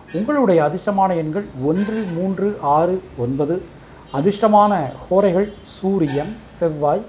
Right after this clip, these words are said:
குரு, சுக்கிரன். வரக்கூடிய விகாரி வருஷ தமிழ் புத்தாண்டு அன்று,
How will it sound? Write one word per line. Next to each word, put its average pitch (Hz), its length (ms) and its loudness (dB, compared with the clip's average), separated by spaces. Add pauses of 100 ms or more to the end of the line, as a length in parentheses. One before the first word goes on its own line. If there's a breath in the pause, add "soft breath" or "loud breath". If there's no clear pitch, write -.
(200)
குரு, 151 260 2 (340)
சுக்கிரன். - 460 -6 (840)
வரக்கூடிய 214 520 10 (680)
விகாரி 202 440 10 (100)
வருஷ 160 360 6 (500)
தமிழ் 175 280 6
புத்தாண்டு 147 520 6 (240)
அன்று, 135 240 2